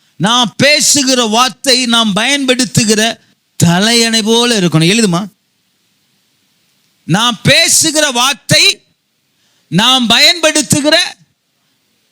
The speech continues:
தலையணை போல இருக்கும். தலையணைக்கு யா-, எப்படி வச்சிருப்பீங்க? ரொம்ப சாஃப்டா. கடையில போய் எப்படி? கடையில போய்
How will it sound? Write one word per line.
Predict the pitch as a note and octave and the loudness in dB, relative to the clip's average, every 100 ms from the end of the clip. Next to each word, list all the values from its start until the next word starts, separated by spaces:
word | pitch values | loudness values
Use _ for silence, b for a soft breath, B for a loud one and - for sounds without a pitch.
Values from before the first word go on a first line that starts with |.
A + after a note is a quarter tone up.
| - | -2
தலையணை | A3+ A#3+ C#4 E4 D#4 D4+ D4+ | 0 2 2 2 0 0 0
போல | C#4+ D4+ D4+ | 2 0 0
இருக்கும். | B3+ A#3 A3+ | -2 -4 -2
தலையணைக்கு | A#3 D4+ C#4+ C#4 C4+ C4 | -2 -2 -2 -4 -2 -2
யா-, | A#3+ | -2
எப்படி | A#3 B3+ C#4+ | -4 -4 -4
வச்சிருப்பீங்க? | G3+ G3+ F#3+ F#3 F3 - _ _ _ _ _ _ _ _ - _ - | -4 -2 -2 -2 -4 -10 _ _ _ _ _ _ _ _ -20 _ -2
ரொம்ப | D#3 E3 C#3 C3 - - | 0 2 0 -2 -4 -6
சாஃப்டா. | B2 A2+ - - F2 F2 _ _ _ _ _ - B B _ F#3 | -4 -6 -8 -10 -10 -10 _ _ _ _ _ -20 B B _ -4
கடையில | A3 A3 F3 | 0 0 0
போய் | G#3+ A3 B3 - _ _ | -2 -2 -4 -8 _ _
எப்படி? | F#3 B3 G#3 - _ _ _ _ _ _ _ _ _ _ - | -6 -6 -8 -12 _ _ _ _ _ _ _ _ _ _ -6
கடையில | G#3+ B3+ A#3 | -2 -2 -2
போய் | B3+ D4 - | -4 -4 -10